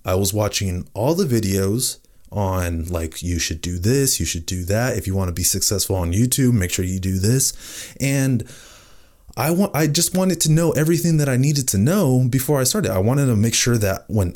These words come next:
I start, I was gonna take off. I was gonna be perfect. I was gonna have, like,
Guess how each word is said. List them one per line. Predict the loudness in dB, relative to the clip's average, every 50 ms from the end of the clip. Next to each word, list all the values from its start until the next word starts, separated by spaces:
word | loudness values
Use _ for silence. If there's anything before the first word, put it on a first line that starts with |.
| -4
I | -2 0 0 0
start, | 0 0 0 0 0 0 -2 -4 -6 -6
I | -4 -2
was | -2 0
gonna | 0 0 -2 -2
take | -2 0 0 0 0 0 0
off. | 0 0 0 0 0
I | 0
was | -2 0
gonna | 0 -2 -2
be | -4 -6
perfect. | -6 -4 0 0 2 0 2 -2 -2 -2 0
I | 0
was | 0 0
gonna | 0 0 0
have, | 0 0 0 -2 -2
like, | -4 -8 -10 -10 -12 -16